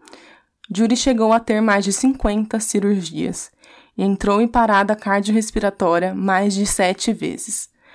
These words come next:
Então, vocês já devem imaginar o quanto ela é uma batalhadora.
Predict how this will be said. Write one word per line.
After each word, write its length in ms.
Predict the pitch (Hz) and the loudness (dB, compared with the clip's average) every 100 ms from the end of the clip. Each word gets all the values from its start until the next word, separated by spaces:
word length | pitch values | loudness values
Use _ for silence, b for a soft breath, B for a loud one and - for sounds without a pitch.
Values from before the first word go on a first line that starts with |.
| B B B | B B B
Então, 500 | 220 262 247 202 208 | 0 2 2 2 0
vocês 260 | 208 208 196 | -2 0 0
já 80 | 202 | 2
devem 280 | 190 208 | 2 2
imaginar 640 | 220 220 214 240 202 180 190 | 4 4 4 4 4 2 0
o 60 | 208 | -2
quanto 360 | - 196 196 | -2 -2 -2
ela 120 | 190 | 0
é 40 | 180 | 0
uma 140 | 185 | 0
batalhadora. 680 | 175 180 196 190 170 - 156 | 0 0 -2 -2 -4 -6 -8